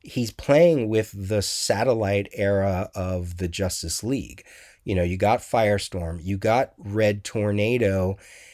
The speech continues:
in a costume, the, the, the costume that we're most used to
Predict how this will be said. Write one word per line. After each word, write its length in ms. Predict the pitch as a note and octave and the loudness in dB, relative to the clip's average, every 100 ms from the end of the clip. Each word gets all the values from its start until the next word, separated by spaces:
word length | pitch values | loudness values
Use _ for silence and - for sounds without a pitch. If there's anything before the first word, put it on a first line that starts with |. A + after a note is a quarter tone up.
| _ _ | _ _
in 500 | A#2 G#2+ G#2 G#2 G2+ - | -2 2 4 4 2 -2
a 80 | G2+ | -8
costume, 1000 | - G#2+ G2+ - - G#2+ G2+ G2 G2 G2+ - | -6 -4 -2 -4 -4 -2 0 0 -2 -6 -12
the, 320 | B2+ A#2 - | -10 -8 -10
the, 200 | B2+ B2 - | -8 -8 -6
the 100 | C#3+ | -6
costume 420 | - D#3+ - C#3 | 0 0 2 2
that 180 | A#2+ A#2 | 2 0
we're 220 | A2+ G#2+ | 0 2
most 800 | G#2 G#2 A2 A2+ A#2+ A2+ - - _ - _ | 2 0 0 2 2 0 -6 -10 _ -20 _
used 440 | - G2+ E3+ F#3 - | -8 -2 0 -2 -4
to 380 | G#2 F2+ F2 | -2 -2 -2